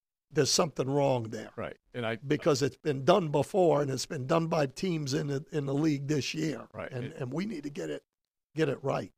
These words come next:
Speaker 2: You don't think Todd Bowles has a sense of urgency?
Speaker 1: Yeah.
Speaker 2: He dang sure does.
Speaker 1: Wow.
Speaker 2: Because we, we were joking at the end of last week,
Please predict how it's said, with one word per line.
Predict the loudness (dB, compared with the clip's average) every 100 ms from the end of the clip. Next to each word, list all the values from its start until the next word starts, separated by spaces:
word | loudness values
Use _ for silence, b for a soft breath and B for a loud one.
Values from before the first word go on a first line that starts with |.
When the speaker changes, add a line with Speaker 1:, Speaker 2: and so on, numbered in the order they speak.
| -10
Speaker 2:
You | -2
don't | 0
think | -2 2
Todd | 4 6
Bowles | 6 4 4
has | 2 2
a |
sense | -2 -2
of | -2
urgency? | -2 -2 -8 -6 -2
Speaker 1:
Yeah. | 2 2
Speaker 2:
He | 4
dang | 2 2
sure | 0 0 2
does. | 4 4 2 -2
Speaker 1:
Wow. | -2 -2 -2
Speaker 2:
Because | -6 -2 -2
we, | 0 -4
we | -2 -2
were | -2
joking | 2 0 0 -4 -4
at | -4
the | -4
end | 0
of | 2
last | 2 0 0
week, | -2 -2